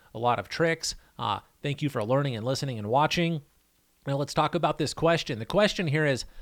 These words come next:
"How can I access the descriptions to your strains which are available on Irie Direct?" That's a really good question.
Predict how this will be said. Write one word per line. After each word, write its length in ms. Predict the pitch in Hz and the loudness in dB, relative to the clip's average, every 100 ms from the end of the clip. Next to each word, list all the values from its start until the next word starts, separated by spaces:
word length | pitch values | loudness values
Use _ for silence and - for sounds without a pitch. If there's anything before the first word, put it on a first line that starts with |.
| - - | -16 -4
"How 160 | 165 | -4
can 180 | 175 175 | -2 -2
I 80 | 160 | -2
access 540 | 139 143 - 156 139 | -2 -2 -2 -2 -4
the 140 | 127 120 | -6 -6
descriptions 680 | 117 - 156 165 170 156 - | -6 -2 -2 -2 -4 -6 -6
to 100 | 156 | -4
your 220 | 147 131 | -2 -4
strains 400 | - 143 147 123 | -4 -4 -4 -4
which 160 | 135 | -4
are 140 | 135 120 | -2 -2
available 460 | 107 135 135 131 | 0 -2 0 -2
on 280 | 123 120 127 | -2 -4 -4
Irie 380 | 120 127 120 120 | -2 -2 -2 -2
Direct?" 340 | 120 131 120 | 0 0 0
That's 160 | 143 - | -2 -2
a 60 | 170 | -2
really 200 | 180 170 | 0 0
good 160 | 160 | -2
question. 520 | - 170 170 151 92 | 2 2 2 -4 -6